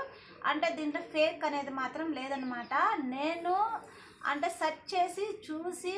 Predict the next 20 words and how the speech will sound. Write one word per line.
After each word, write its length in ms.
నా, 160
నేను 400
టూ 280
ఇయర్స్‌గా 640
ఎక్స్పీరియన్స్‌గా 920
చూసి, 220
చూసి, 360
చూసి, 320
చూసి 300
సెర్చ్ 320
చేసిన 280
తర్వాతే 640
నేను, 280
ఆ, 80
ఒక 140
ఛానల్ 280
అనేది 280
స్టార్ట్ 440
చేద్దాం 300
అనేసిననే 480